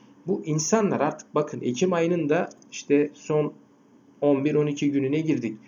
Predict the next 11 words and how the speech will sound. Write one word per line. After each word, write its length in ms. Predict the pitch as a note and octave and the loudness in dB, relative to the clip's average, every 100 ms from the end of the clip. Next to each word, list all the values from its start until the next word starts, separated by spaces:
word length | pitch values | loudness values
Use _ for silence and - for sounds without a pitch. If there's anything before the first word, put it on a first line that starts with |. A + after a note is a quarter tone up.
| - _ _ _ _ _ _ | -20 _ _ _ _ _ _
Kasım 540 | - B2 - G#3+ - - | -2 0 2 2 0 2
ayı 240 | C#3 F3 D3+ | 6 6 6
var. 240 | F#3 - - _ - | 2 -2 -16 _ -16
Şimdi 360 | - C#3 B2 | -4 0 2
bu 100 | E3 | 4
insanların 880 | F#3 E3 - C#3+ C#3 D3+ G#3+ G#3+ - - - - - | 4 2 -2 -2 2 2 2 0 -6 -14 -20 -20 0
borçlanma 640 | C3 C#3 - D#3+ D#3+ F#3+ | 2 2 0 -2 2 2
yapacak 440 | F3 - C3+ F#3 - _ - - - - | 2 2 -2 -4 -6 _ -20 -20 -20 -2
birçok 540 | F3 A#3 - G3 - C#3+ | 2 2 2 0 0 -8
insan 460 | C3 - D3 D3 | -6 -2 0 0
var. 100 | F#2+ | -6